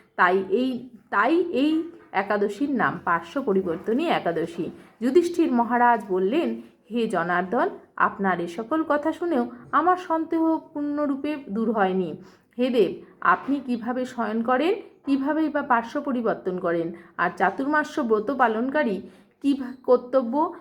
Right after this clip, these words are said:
এবং আপনার শয়নকালে লোকের কী করণীয়, এসব বিষয়ে বিস্তারিতভাবে আমাকে বলুন।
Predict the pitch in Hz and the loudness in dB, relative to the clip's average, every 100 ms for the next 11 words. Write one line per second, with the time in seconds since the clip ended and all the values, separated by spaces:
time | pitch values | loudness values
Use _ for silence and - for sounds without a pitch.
0 | - 233 277 277 269 214 208 240 226 - | -12 -4 -2 -2 0 -2 0 0 0 -4
1 | - 254 302 311 302 180 - - - 220 | -2 0 0 2 2 2 -2 -8 -6 0
2 | 285 359 349 - 339 339 254 196 196 190 | 2 2 2 2 2 4 4 4 4 2
3 | 170 170 - 202 233 277 240 185 190 202 | 0 -6 -8 -6 -2 0 -2 0 -2 0
4 | 302 277 175 - - - 269 277 330 311 | 2 2 2 -2 -8 -4 -2 2 2 2
5 | - 285 247 269 294 - 202 190 196 185 | 0 -2 -2 0 -2 0 0 0 0 -2
6 | 170 175 175 | -2 -4 -6